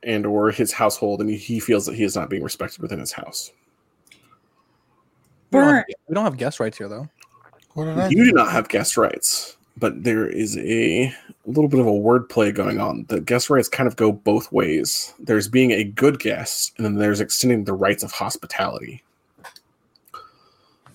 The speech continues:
Speaker 1: You are an uninvited guest to this home. And there
Speaker 3: Oh.
Speaker 1: are certain protocols and procedures called guest rights that you're supposed to adhere to until they offer you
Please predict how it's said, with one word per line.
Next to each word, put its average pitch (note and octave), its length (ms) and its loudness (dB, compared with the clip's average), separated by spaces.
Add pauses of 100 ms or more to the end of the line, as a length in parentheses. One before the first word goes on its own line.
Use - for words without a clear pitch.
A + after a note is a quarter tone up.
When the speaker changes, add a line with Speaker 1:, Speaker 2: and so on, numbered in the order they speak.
(160)
Speaker 1:
You C3+ 200 6
are A#2+ 80 6
an - 80 0 (120)
uninvited A#2 600 4
guest - 300 -2
to - 60 -6
this - 160 -8
home. F#2+ 420 -8 (1500)
And G#2+ 140 0
there D4+ 180 6
Speaker 3:
Oh. A3+ 200 4 (260)
Speaker 1:
are A#2 80 4
certain A#2+ 400 0
protocols A2 520 2
and A2 80 -6
procedures G#2 640 -2
called - 320 -4
guest A2 300 0
rights - 340 -6
that - 120 -2
you're G#2+ 160 -2
supposed - 300 -4
to G2 100 2
adhere E3 480 2
to G#2 460 -2 (800)
until B2+ 480 2
they A#2+ 200 4
offer A2 420 4
you F2+ 480 -4